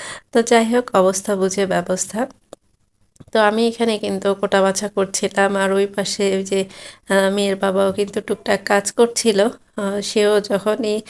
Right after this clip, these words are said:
আহ, সময় সুযোগ পায়, দেখা যায় অনেক সময় কারেন্ট থাকে না, বা হয়তো কাজ করতে করতে খুব বেশি বিরক্ত লেগে যায়, তখন কিন্তু উঠে এসে, আহ, গাছপালার যত্ন করে, এটা সেটা করে, তো সেও বসে থাকে না। তো এই যে যেটা বলছিলাম যে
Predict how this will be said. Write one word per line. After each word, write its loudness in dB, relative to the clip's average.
আহ, 4
সময় 4
সুযোগ 0
পায়, 2
দেখা 2
যায় 4
অনেক 0
সময় -2
কারেন্ট 2
থাকে -2
না, -2
বা 0
হয়তো 0
কাজ 0
করতে -4
করতে -2
খুব -2
বেশি -2
বিরক্ত -2
লেগে -2
যায়, -2
তখন 0
কিন্তু -2
উঠে -6
এসে, -2
আহ, -4
গাছপালার 0
যত্ন -2
করে, 0
এটা 0
সেটা -2
করে, 0
তো 0
সেও 2
বসে -4
থাকে -4
না। -6
তো 4
এই 6
যে 4
যেটা 4
বলছিলাম 2
যে 4